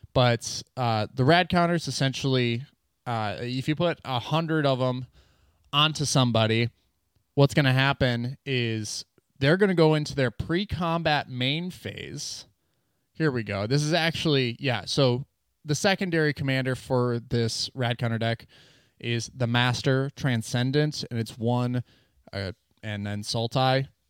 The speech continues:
And it's whenever it enters the battlefield, target player gets two rad counters. You can tap it, target,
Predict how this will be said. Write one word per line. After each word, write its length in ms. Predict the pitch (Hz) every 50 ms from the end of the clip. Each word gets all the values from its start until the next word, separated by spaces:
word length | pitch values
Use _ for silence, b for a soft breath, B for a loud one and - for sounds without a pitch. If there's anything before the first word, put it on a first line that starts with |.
| _ _ -
And 120 | 120 110
it's 120 | 107 -
whenever 380 | - 117 120 127 131 135 135 135
it 60 | 131
enters 260 | 120 127 123 - -
the 60 | 117 110
battlefield, 400 | 113 113 113 110 - 120 110 -
target 260 | - 127 123 123 -
player 240 | - 120 113 113 110
gets 180 | 110 104 -
two 220 | - - - 117 107
rad 300 | 104 110 107 117 117 -
counters. 560 | 123 127 123 120 123 123 123 123 - - - _ _ _ -
You 160 | 135 117 110
can 80 | 110 107
tap 360 | - - 120 117 117 - 127
it, 180 | 117 113 -
target, 260 | - 123 117 110 107